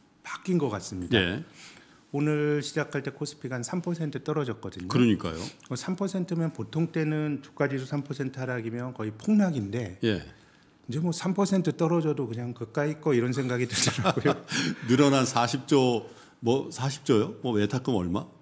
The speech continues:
Speaker 1: 사실 사십오 조까지
Speaker 2: 사십오 조의
Speaker 1: 갔죠. 예.
Speaker 2: 그 뒷배를 믿는 건가요, 이제?
Speaker 1: 아니, 그게 아니라
Speaker 2: 예.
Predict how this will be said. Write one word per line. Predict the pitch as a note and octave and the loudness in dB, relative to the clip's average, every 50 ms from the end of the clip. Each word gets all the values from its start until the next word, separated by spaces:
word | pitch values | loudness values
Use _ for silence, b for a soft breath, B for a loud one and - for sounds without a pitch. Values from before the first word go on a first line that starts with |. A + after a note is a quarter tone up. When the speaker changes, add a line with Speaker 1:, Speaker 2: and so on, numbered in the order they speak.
| - - _ - - - - | -20 -20 _ -20 -20 -16 -10
Speaker 1:
사실 | - D#3 D3 E3 - - | -8 -6 -6 -6 -6 -6
사십오 | - - F3 - F#3+ C#3+ A2 A2+ | -2 -2 0 0 0 0 0 0
조까지 | A#2 B2 - B2 A2+ F#2+ | -2 -2 -2 -2 -2 0
Speaker 2:
사십오 | G2+ C#3+ D3 D#3 C#3+ D3+ D#3 D3+ D3 | 4 4 6 6 6 6 6 6 6
조의 | C#3 D3 C#3+ C3+ C3+ C3 B2+ B2 A#2+ | 8 8 8 8 8 6 6 4 4
Speaker 1:
갔죠. | G2 | 4
예. | G2 | 6
Speaker 2:
그 | B2 B2 A2+ G#2+ G2 - B B B B B - | 6 6 6 4 2 0 B B B B B -6
뒷배를 | - C3 B2+ C3 D#3 C#3+ C#3+ C3 | -2 -2 2 4 6 6 6 6
믿는 | A#2 G#2 G2+ G#2 G2+ | 6 6 4 4 4
건가요, | G2 F#2 F#2 F#2 F#2+ | 2 0 0 -2 -2
이제? | G2 F2+ D#2+ - | -2 -2 -2 -4
Speaker 1:
아니, | B2+ F#2+ | -4 -4
그게 | - C#3 B2+ D3+ | -4 -4 0 0
아니라 | C3 A2+ G#2+ G#2+ A2 E3+ F3+ C#3 E2+ - - G2+ | 0 0 -2 -2 -2 -2 -2 -2 -4 -6 -8 -8
Speaker 2:
예. | F2+ E2 D#2 | -6 -6 -8